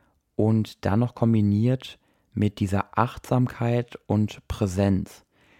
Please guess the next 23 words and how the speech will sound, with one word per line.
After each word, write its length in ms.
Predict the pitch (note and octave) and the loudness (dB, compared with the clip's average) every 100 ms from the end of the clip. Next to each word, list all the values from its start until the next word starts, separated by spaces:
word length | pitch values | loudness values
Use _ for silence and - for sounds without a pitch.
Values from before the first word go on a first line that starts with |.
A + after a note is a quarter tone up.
| _ _ G2 | _ _ -2
ähm, 300 | F#2+ G2 F#2 | 0 0 0
ist 100 | G#2 | -2
das 200 | F#2+ F#2 | -2 0
wirklich 300 | G#2 A#2 - | -2 -2 -2
schon 260 | G#2 G2 | 0 0
sehr, 340 | F2+ F#2 F#2+ A2 | -2 0 2 2
sehr 120 | A#2+ | 2
beeindruckend. 880 | G#2 - G2 B2+ A#2 B2 C3 C3 - _ _ _ _ - | 2 2 2 2 0 0 0 0 -6 _ _ _ _ -8
Gut, 240 | G#2 G2+ - | 0 0 0
wegen 300 | F#2 G#2 G2+ | 2 4 4
der 300 | G2+ G2 - | 4 2 0
Sprachbarriere 800 | - - F#2+ A2 - A2 G#2+ G2+ | -6 -4 -2 -2 2 2 2 2
jetzt 240 | G2 - | 0 0
ein 80 | G2+ | 0
bisschen 240 | G2 F#2+ | 0 -4
schwieriger 500 | - G2 G#2 A#2+ A#2+ | -4 -2 0 2 2
vielleicht. 580 | A2+ A2+ A2 A2+ B2 - _ _ _ _ | 0 0 2 2 0 -4 _ _ _ _
Ähm, 260 | - G2+ G2+ | 0 2 2
ich 100 | - | 0
kann 160 | G#2 | 2
mir 100 | G#2 | 2
aber 120 | G2+ | 4
auch 80 | G2 | 2